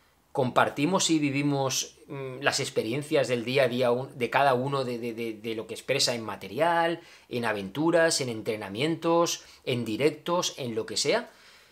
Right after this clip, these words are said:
Y de verdad me he dado cuenta que,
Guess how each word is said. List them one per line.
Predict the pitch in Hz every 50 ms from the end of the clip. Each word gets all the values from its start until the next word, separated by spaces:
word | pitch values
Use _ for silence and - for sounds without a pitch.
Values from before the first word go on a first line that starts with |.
| _ _ _
Y | - 135 127
de | 123
verdad | 117 110 113 120 139 170
me | 175 175
he | 170
dado | 170 160 156
cuenta | - 143 143 160 - 196 190 190
que, | 170 156 139 139 135 127 123 120 113 107 104 101 101 98 92 82 80 69